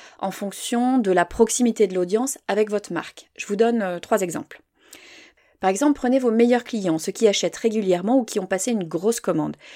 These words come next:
La probabilité pour qu'ils rachètent chez vous est grande. Donc vous avez tout intérêt à les y inciter en les faisant se sentir spéciaux.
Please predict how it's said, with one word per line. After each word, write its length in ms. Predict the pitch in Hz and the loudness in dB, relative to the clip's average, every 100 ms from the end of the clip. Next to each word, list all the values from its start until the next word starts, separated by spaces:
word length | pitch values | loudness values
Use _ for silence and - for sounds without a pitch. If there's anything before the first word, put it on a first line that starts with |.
| - - | -12 -2
La 80 | 165 | 0
probabilité 720 | - 262 247 247 233 - 226 | 4 4 4 2 0 0 0
pour 140 | 185 | -2
qu'ils 160 | 165 156 | -2 0
rachètent 360 | 202 208 208 | 0 0 -2
chez 220 | - 180 | -2 -2
vous 200 | 170 262 - | 0 -2 -2
est 80 | 165 | -6
grande. 480 | 165 160 151 147 147 _ - - - | -4 -2 -2 -2 -10 _ -20 -20 -6
Donc 100 | 180 | -2
vous 160 | 180 202 | 0 2
avez 160 | 202 | 4
tout 160 | 208 330 294 | 2 0 0
intérêt 440 | 254 247 220 220 | 0 0 2 0
à 80 | - | 0
les 260 | 165 165 190 | -2 -2 -4
y 20 | |
inciter 540 | 208 - 175 214 285 - - - _ | -4 -6 0 4 4 0 -16 -20 _
en 120 | 196 | -2
les 120 | 185 180 | 2 2
faisant 260 | 190 185 | 2 -2
se 100 | 254 | 0
sentir 480 | - 202 - - 269 | -2 -4 -4 -2 -2
spéciaux. 520 | - 233 - - 147 | 0 2 2 0 -2